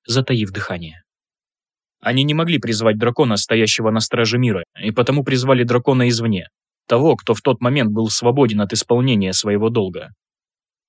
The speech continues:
Джериноминису не повезло. А поскольку двух драконов в одном мире быть не может, я потерял свою истинную суть.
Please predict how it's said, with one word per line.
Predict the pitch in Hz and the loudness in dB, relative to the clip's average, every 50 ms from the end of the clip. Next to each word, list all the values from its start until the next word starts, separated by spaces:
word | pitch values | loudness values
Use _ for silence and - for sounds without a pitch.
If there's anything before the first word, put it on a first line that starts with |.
| _ _ - | _ _ -8
Джериноминису | 104 104 123 139 147 151 160 180 170 135 110 107 104 - - - 113 | -4 -2 2 2 2 2 2 2 2 2 2 0 0 -2 -4 -2 -2
не | 107 107 113 | -2 -2 -2
повезло. | 107 123 120 120 123 123 117 107 92 78 - - _ _ _ _ _ _ _ _ _ _ _ | -2 -2 -2 -2 -4 -4 -6 -6 -8 -10 -12 -18 _ _ _ _ _ _ _ _ _ _ _
А | - - | -8 -4
поскольку | - - - - 180 180 - 165 | -2 -2 0 0 0 0 0 -2
двух | 151 139 160 185 139 127 | 0 2 2 2 2 2
драконов | 135 131 127 - 151 135 120 110 104 | 0 0 2 2 2 2 2 0 -2
в | 110 113 | -2 -2
одном | 120 127 127 127 131 | 0 0 0 0 2
мире | 131 127 117 110 | 2 0 0 0
быть | 113 117 107 - | -2 -4 -4 -4
не | 120 | -4
может, | 131 151 139 107 101 90 - _ _ _ _ _ _ | -2 -2 -2 -4 -6 -8 -10 _ _ _ _ _ _
я | - 110 131 131 | 0 2 2 2
потерял | - 143 131 156 156 151 117 | 2 0 0 0 2 2 0
свою | 113 - - 113 113 113 - | 0 -2 -2 0 0 0 -2
истинную | - 123 - - - 113 107 113 117 113 | -2 -4 -6 -4 -4 -4 -2 -2 -2 -4
суть. | - - - 92 - - - | -4 -6 -8 -10 -14 -16 -20